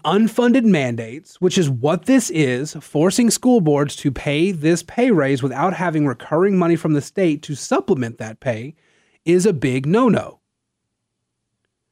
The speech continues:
Because as much as the state government would love to continue throwing money at the teachers, the school boards have to have that money on a near constant basis.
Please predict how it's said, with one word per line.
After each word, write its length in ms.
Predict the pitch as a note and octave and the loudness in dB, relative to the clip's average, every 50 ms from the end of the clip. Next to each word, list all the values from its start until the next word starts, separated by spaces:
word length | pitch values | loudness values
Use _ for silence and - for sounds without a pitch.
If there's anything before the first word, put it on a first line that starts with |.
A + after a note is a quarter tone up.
| _ _ _ _ _ _ _ _ - | _ _ _ _ _ _ _ _ -2
Because 540 | E3+ F3 - - F#3 F3+ F3 E3+ E3+ D#3+ - | -2 -2 0 0 0 0 2 2 2 0 0
as 260 | - D#3+ E3+ D3+ C#3+ | -2 -2 -2 -2 0
much 280 | D3+ E3 G#3+ A#3+ - G3+ | 0 0 0 0 -2 -2
as 60 | F3+ | -4
the 100 | E3 D#3 | -4 -4
state 240 | - - F#3 D#3 C#3+ | -2 -2 -2 0 0
government 340 | D#3+ D#3 D3 D3 D3+ C3+ | 0 2 2 2 0 0
would 140 | C3 C3 B2 | 0 -4 -2
love 240 | C3 D3 D3 D#3+ D3 | 0 0 0 0 0
to 80 | D#3 C#3+ | -2 -2
continue 340 | - C#3 B2 - C3 B2+ | -4 -6 -8 -6 -6 -6
throwing 320 | B2 - D3 C3+ C3 B2+ C3 | -4 -2 0 0 0 0 0
money 160 | C3 B2+ A#2+ | -2 -2 -4
at 100 | A2+ A2 | -6 -8
the 60 | - | -12
teachers, 600 | - - - C#4+ D4 - - E3+ C#3+ C#3+ D3+ - - _ _ _ _ _ - | -12 -2 0 2 2 2 2 0 0 0 0 -2 -6 _ _ _ _ _ -2
the 100 | E3 D#3+ | -2 -2
school 280 | - - D4 E4 D#4+ | 0 2 2 4 4
boards 300 | A#3 F#3+ E3 D#3 E3 D#3+ - | 4 4 2 2 0 -2 -2
have 200 | - E3+ E3 - | -4 -4 -2 0
to 100 | F#3 D#3+ | 0 0
have 240 | B2+ E3 D#3+ D#3 | 0 0 -2 -2
that 200 | C#3+ D3+ C#3 B2 | -2 -2 -2 -2
money 360 | C#3 C3+ B2+ A#2+ B2 B2+ C3+ - | -2 0 0 0 0 -2 -2 0
on 160 | - D#3+ D#3 | 0 0 2
a 60 | D#3 | 2
near 180 | D#3 D#3 D3+ C#3+ | 2 2 0 0
constant 540 | - - D3+ C#3 C3+ C3 - - C#3 C3+ | -2 -4 -2 -2 -2 -2 -2 -4 -4 -2
basis. 500 | C#3 G#3+ B3 B3 - - - - - - | 0 2 2 2 0 -2 -4 -12 -14 -20